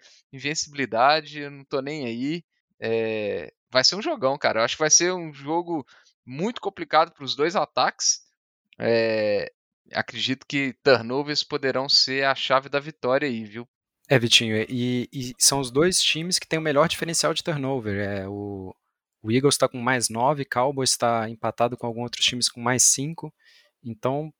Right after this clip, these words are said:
Speaker 2: provavelmente a batalha do tur-, de turnovers vai, vai ser, é, vai ajudar a definir essa partida. A dúvida é quem vai jogar pelo Cowboys. Se vai ser o Dak, se vai ser, se ele já vai ter condições de voltar, ou se eles vão continuar com,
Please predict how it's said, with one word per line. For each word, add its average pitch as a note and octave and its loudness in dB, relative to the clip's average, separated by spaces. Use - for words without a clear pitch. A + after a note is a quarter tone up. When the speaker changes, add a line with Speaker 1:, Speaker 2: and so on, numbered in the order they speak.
Speaker 2:
provavelmente D#3 2
a D#3 -2
batalha C3 0
do C3 -8
tur-, - -4
de G#2 -10
turnovers A#2+ -2
vai, B2+ 0
vai A#2 -2
ser, A#2+ -2
é, G2+ -12
vai B2+ 4
ajudar B2 2
a - 6
definir C#3 -8
essa C3+ -4
partida. E3 -2
A C#3+ 4
dúvida F3+ -2
é - 2
quem G3+ -2
vai G3 0
jogar E3 2
pelo F#3 -4
Cowboys. G2+ 0
Se A#2+ -10
vai A2+ 0
ser - 0
o A#2+ -6
Dak, B2 2
se - -6
vai A#2 -4
ser, A#2 -4
se - -6
ele A2+ -2
já A2+ 2
vai A#2 6
ter C3 2
condições B2+ -2
de A2+ -6
voltar, A#2+ 0
ou A2+ -4
se - 2
eles A#2 0
vão A#2+ -2
continuar B2 0
com, C3+ -10